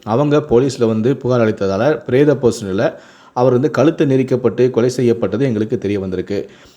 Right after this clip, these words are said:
இதனால பிரேத பரிசோதனை அறி-, அறிக்கையின் ரிப்போர்ட்டின்படி சாஜிதா பானு எங்ககிட்ட வசமாக சிக்கிட்டாங்க. தற்போது கணவரை கொலை செய்த குற்றத்திற்காக சாஜிதா பானு கைது செய்யப்பட்டு சிறையில் அடைச்சிருக்கோம் அப்படிங்கிற மாதிரி போலீசார் தரப்பிலிருந்தும் தெரிவிக்கப்பட்டுள்ளது.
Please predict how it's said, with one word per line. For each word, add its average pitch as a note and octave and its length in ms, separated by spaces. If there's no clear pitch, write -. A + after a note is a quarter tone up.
இதனால C#3 300
பிரேத D#3 320
பரிசோதனை B2+ 440
அறி-, A#2+ 40
அறிக்கையின் A#2 420
ரிப்போர்ட்டின்படி A#2 720
சாஜிதா C3 400
பானு G#2+ 240
எங்ககிட்ட G#2 360
வசமாக A2+ 480
சிக்கிட்டாங்க. G2+ 680
தற்போது C#3+ 500
கணவரை D#3 380
கொலை B2+ 180
செய்த C3 260
குற்றத்திற்காக G#2+ 840
சாஜிதா B2+ 400
பானு G#2+ 240
கைது G#2 280
செய்யப்பட்டு G#2+ 640
சிறையில் C3+ 360
அடைச்சிருக்கோம் G#2+ 580
அப்படிங்கிற G2 340
மாதிரி G#2 260
போலீசார் C3 460
தரப்பிலிருந்தும் G2 680
தெரிவிக்கப்பட்டுள்ளது. F2+ 840